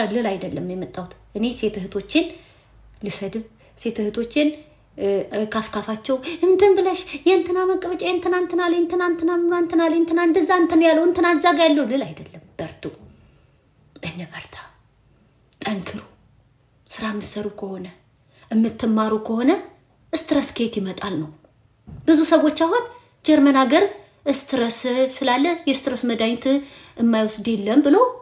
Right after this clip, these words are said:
ቃል በቃል የሚናገሩ ሰዎች አሉ እዚህ ቲክቶክ ላይ። ቃል በቃል በስትረስ መድኃኒት ነው፣ በእንቅልፍ መድኃኒት ነው የቆመው ይላሉ፣ ቃል በቃል ማለት ነው።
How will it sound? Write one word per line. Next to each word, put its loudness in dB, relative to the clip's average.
ቃል 8
በቃል 4
የሚናገሩ 4
ሰዎች 4
አሉ 2
እዚህ -6
ቲክቶክ -6
ላይ። -8
ቃል 4
በቃል 2
በስትረስ 0
መድኃኒት 2
ነው፣ 2
በእንቅልፍ 0
መድኃኒት 0
ነው 4
የቆመው 0
ይላሉ፣ 4
ቃል 4
በቃል 0
ማለት 0
ነው። -14